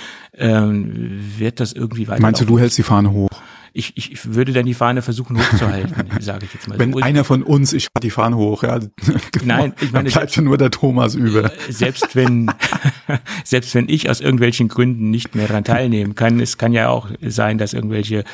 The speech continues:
Speaker 1: so dachziegelmäßig was passiert, sag ich jetzt mal,
Speaker 2: Oh,
Speaker 1: Dachziegel-
Speaker 2: da hätte ich ein Problem, weil ich hab, glaub ich, für, für unseren Account, äh, hätte ich die Daten gar nicht mehr zusammen.
Speaker 1: Äh, du hast aber die Zugangsdaten zum Backend
Speaker 2: Von dir
Speaker 1: von,
Speaker 2: bekommen,
Speaker 1: von
Speaker 2: aber ich
Speaker 1: Podigy.
Speaker 2: wüsste momentan nicht, wo ich sie mir abgespeichert habe. <laughs>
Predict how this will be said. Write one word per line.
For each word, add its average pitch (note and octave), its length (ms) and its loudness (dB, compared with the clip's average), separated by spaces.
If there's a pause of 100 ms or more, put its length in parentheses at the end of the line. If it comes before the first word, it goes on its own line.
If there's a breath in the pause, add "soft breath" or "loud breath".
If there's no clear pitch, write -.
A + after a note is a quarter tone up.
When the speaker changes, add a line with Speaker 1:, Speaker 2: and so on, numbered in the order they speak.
(220 loud breath)
Speaker 1:
so G#2+ 180 0
dachziegelmäßig A#2+ 1000 0
was A#2 120 -4
passiert, A#2+ 460 -2
sag A2+ 200 0
ich A#2 100 -8
jetzt - 160 -8
mal, A2+ 260 0
Speaker 2:
Oh, G#2+ 60 -6
Speaker 1:
Dachziegel- B2+ 400 2
Speaker 2:
da A#2 80 2
hätte G#2+ 200 2
ich B2 60 4
ein A2+ 60 4
Problem, A2+ 400 4
weil G2 100 4
ich - 140 -4
hab, - 140 -6
glaub A2 180 4
ich, G#2 80 0
für, G#2+ 640 2
für A2 200 2
unseren A2+ 280 4
Account, A#2 460 0
äh, A2 720 2 (100)
hätte A2+ 260 0
ich A2 180 2
die G#2 140 2
Daten G2 360 0
gar F#2 140 0
nicht G2 160 -2
mehr G#2 120 0
zusammen. F#2+ 520 -2
Speaker 1:
Äh, G#2 220 -2
du G#2+ 160 0
hast F#2+ 160 -4
aber C3+ 100 0
die A2 140 -2
Zugangsdaten G#2+ 880 -4
zum G2+ 240 -4
Backend A2 320 -8
Speaker 2:
Von A#2 160 2
dir B2 160 4
Speaker 1:
von, C3 80 2
Speaker 2:
bekommen, D3+ 300 6
Speaker 1:
von G#2+ 80 4
Speaker 2:
aber G#2 140 6
ich G2+ 100 0
Speaker 1:
Podigy. C3 180 0
Speaker 2:
wüsste A2+ 220 2
momentan A#2 400 4
nicht, B2 180 -2
wo B2 140 2
ich A#2 80 0
sie C3 80 2
mir B2 320 4
abgespeichert G2 580 -2
habe. F#2+ 320 -4
<laughs> - 40 -2